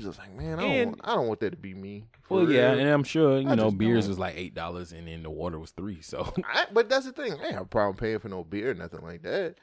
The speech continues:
Speaker 1: I just, I'm just, I just don't wanna, I just don't wanna fuck with it right now.
Speaker 2: I feel you.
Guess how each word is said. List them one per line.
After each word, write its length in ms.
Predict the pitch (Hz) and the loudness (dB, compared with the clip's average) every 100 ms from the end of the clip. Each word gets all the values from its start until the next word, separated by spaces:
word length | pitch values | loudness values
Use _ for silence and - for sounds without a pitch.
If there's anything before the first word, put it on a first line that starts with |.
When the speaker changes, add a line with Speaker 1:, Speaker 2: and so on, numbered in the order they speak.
| _ _ _ _ _ | _ _ _ _ _
Speaker 1:
I 100 | 104 | -6
just, 360 | 117 127 - - _ 85 | -4 -6 -8 -18 _ -12
I'm 180 | 117 156 | -8 -6
just, 220 | 151 143 _ _ - | -6 -8 _ _ -14
I 80 | - | -10
just 180 | 165 170 | -6 2
don't 220 | 190 190 | 2 2
wanna, 200 | 185 127 - | -2 -4 -6
I 60 | 175 | -6
just 140 | 190 | -2
don't 140 | 196 180 | 0 0
wanna 200 | 135 85 - | -2 -4 2
fuck 260 | 107 101 - | 4 4 2
with 160 | 82 | -8
it 80 | - | -8
right 200 | - 82 | -12 -10
now. 260 | 90 87 - - | -10 -10 -14 -14
Speaker 2:
I 60 | |
feel 180 | - 82 | -12 -10
you. 160 | - | -12